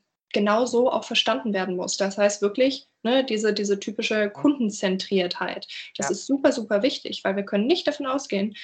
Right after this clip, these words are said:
Speaker 1: dass Leute Dinge so verstehen, wie wir das tun. Wir müssen davon ausgehen, dass sie, ich, ich sag immer so, erklär's mir, als wär ich fünf. Wenn ich das verstehe, dann kannst du's gut erklären. Tu mal so, als wär ich wirklich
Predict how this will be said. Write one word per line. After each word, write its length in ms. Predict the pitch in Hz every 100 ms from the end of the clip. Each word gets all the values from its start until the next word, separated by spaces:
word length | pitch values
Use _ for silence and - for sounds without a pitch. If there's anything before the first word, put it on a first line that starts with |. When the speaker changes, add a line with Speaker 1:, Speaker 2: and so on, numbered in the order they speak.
| - -
Speaker 1:
dass 140 | -
Leute 340 | 208 208 240
Dinge 300 | 202 214 233
so 120 | 220 220
verstehen, 440 | 220 - 214 214
wie 120 | 208
wir 120 | 240
das 180 | 226 196
tun. 280 | - 196 185
Wir 80 | 190
müssen 260 | 214 -
davon 180 | 269 269
ausgehen, 580 | 240 233 - 196 202 - - -
dass 180 | 208 202
sie, 380 | 208 208 214 - _ _ _ _ _ _ _ _ _
ich, 200 | - -
ich 160 | 220 -
sag 440 | 190 214 226 226
immer 180 | 233 220
so, 240 | 240 226
erklär's 580 | - - 233 - 247 302
mir, 160 | 294 262
als 160 | -
wär 100 | 247
ich 140 | 254 -
fünf. 380 | 247 202 - _ _ -
Wenn 100 | 233
ich 80 | 226
das 200 | 277 -
verstehe, 540 | 302 302 285 233 311 - -
dann 120 | 226
kannst 240 | 233 254 254
du's 160 | -
gut 140 | 233 220
erklären. 560 | 214 240 196 196 196 _ _ -
Tu 160 | 294
mal 160 | 320 277
so, 160 | 262
als 220 | 254 - 226
wär 120 | 240
ich 140 | -
wirklich 480 | 220 226 247 -